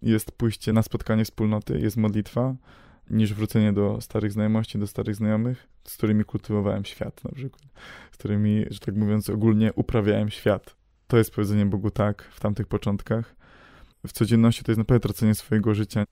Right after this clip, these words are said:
I też to widzę, czy rozmawiam z chłopakami ode mnie z grupki i tak dalej, że to jest zawsze wyjście krok dalej, nie? Że ktoś cię prosi: „Idź tysiąc kroków, idź dwa tysiące”. Ktoś chce porozmawiać, to idzie z nim porozmawiać. Nie patrzysz na to, ile będziesz spał. <laughs> Nie patrzysz na to, czy to jest dla ciebie opłacalne, czy nie.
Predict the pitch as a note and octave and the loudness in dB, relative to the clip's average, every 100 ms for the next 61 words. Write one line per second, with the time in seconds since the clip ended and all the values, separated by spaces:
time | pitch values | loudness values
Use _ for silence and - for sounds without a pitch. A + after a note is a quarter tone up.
0 | _ B2 B2+ - A2 A2 G2+ A2+ - - | _ 0 2 4 2 2 2 2 2 -2
1 | A2+ A2 G#2+ A2 - - A2 A2+ G#2+ G#2+ | 0 4 4 2 0 -2 2 4 4 4
2 | G#2 G#2 G#2+ G#2 G#2+ A2 - G#2+ G#2+ G2+ | 4 2 2 0 -2 -4 -4 -4 -2 0
3 | G#2 G#2 G2+ - A#2 G#2+ A#2+ - A#2 A#2 | 2 2 2 4 6 6 4 4 4 4
4 | A2 A#2 A#2 - A2+ - - A#2+ G#2+ G#2+ | 2 0 -2 0 -2 -2 -2 0 2 4
5 | G#2+ G#2+ G#2+ A2+ A2 A2 A2 - - - | 4 2 2 0 0 -2 -4 -16 -20 -2
6 | A2+ - - A#2 G#2 - G#2 - - A2+ | -2 -2 -2 -2 -2 -4 -6 -8 -10 -8
7 | - G#2+ - A2 G#2 G2+ F#2 G2+ G#2+ - | -4 -4 -4 -4 -4 -4 -4 -4 -4 -4
8 | G2+ - A2+ A2+ _ - A#2+ G#2+ A#2 A2 | -4 -4 -8 -10 _ -6 -4 -2 -2 2
9 | A2 A2 G#2+ - G#2 G#2 G#2+ G2+ G#2+ G2+ | 2 2 0 -2 -2 -2 -4 -4 -4 -2
10 | G#2 G#2 G#2+ - _ - A2+ A#2 A2 A2 | -2 -2 -4 -8 _ -2 0 0 0 -2
11 | G#2+ G#2+ A2 G#2+ G#2 A#2+ B2 A#2+ - - | -2 0 0 0 0 0 2 2 0 0
12 | G#2 A2 - - - - - - - - | 0 0 -8 -16 -16 -20 -20 -20 -14 -8
13 | A2 G#2+ - G#2 G#2+ G#2+ A2 G#2+ G2+ - | -2 -2 0 0 2 2 2 2 0 -4
14 | G#2 A#2+ A2 - A#2 - A2+ A#2+ A#2 A2+ | 2 2 4 2 2 2 2 4 4 2
15 | - G#2+ G#2+ G#2+ | 0 0 2 0